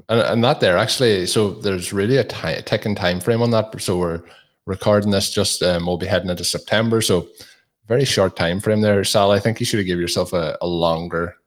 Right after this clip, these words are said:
space of time to see if we could, we could make that happen. But the last one coming up is from Pat Fitzmaurice. I mentioned earlier the Fitz on Fantasy podcast. You can follow him at Fitz underscore F F.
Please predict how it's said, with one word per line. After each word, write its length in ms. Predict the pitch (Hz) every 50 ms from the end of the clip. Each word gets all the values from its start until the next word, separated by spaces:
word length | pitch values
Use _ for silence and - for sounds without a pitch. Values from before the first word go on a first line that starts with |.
| _ _
space 440 | - - - - - 87 78 - -
of 40 | 80
time 280 | - 80 73 76 78
to 80 | 78 82
see 160 | - - 85
if 160 | 78 78 -
we 80 | 92 87
could, 200 | - 85 76 71 -
we 100 | 87 90
could 140 | 87 92 85
make 160 | 95 95 90
that 160 | - 92 87
happen. 320 | 90 98 95 - - 107 104 - - - - -
But 80 | -
the 80 | 104 101
last 300 | 101 107 110 123 - -
one 120 | 139 131
coming 220 | 123 - 120 110 110
up 240 | 110 107 - -
is 180 | - 104 104 -
from 300 | - - 104 101 101 98
Pat 260 | - - 95 95 -
Fitzmaurice. 800 | - 98 85 - - 92 92 95 98 101 101 104 104 - - -
I 40 | 98
mentioned 360 | 90 90 87 85 - 92 87
earlier 280 | 85 82 82 82 82 82
the 80 | 82
Fitz 240 | - - 82 - -
on 100 | 82 80
Fantasy 440 | - - 82 82 - - - 131 123
podcast. 560 | - - - 107 104 104 - 117 107 104 101 - - - - - _ -
You 100 | 101 98
can 20 |
follow 280 | - - 113 110 110 101
him 220 | 104 98 98 95 - -
at 240 | 90 92 - - - - -
Fitz 300 | - 95 - - - - -
underscore 640 | 95 92 90 87 87 85 - - - 92 87 85 - -
F 260 | 87 87 85 85 - - - -
F. 300 | 101 101 101 104 -